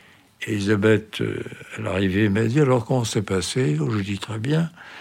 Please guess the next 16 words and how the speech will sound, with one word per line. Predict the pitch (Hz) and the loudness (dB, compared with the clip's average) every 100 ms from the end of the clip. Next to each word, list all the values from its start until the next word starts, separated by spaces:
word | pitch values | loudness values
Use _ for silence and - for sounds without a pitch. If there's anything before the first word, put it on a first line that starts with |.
| - - - | -20 -20 -4
très | 117 | 0
bien. » | 104 110 135 139 156 - - - _ - | 2 4 4 4 0 -4 -20 -20 _ -2
Et | 117 | 0
je | 101 | 2
peux | 104 - | 0 -2
te | 107 | -6
dire | 92 98 98 92 - | -2 0 0 -4 -6
qu'il | 110 104 110 120 110 | -4 -4 -6 -8 -10
se | |
présentera | - 104 92 95 90 - 107 | -8 -6 -4 -6 -4 -4 -4
à | |
la | 95 | -4
présidence | 90 - 90 101 90 | -8 -10 -6 -6 -6
de | - | -8
la | 95 | -8
République. | 87 80 - 110 - - - | -8 -10 -14 -16 -16 -14 -14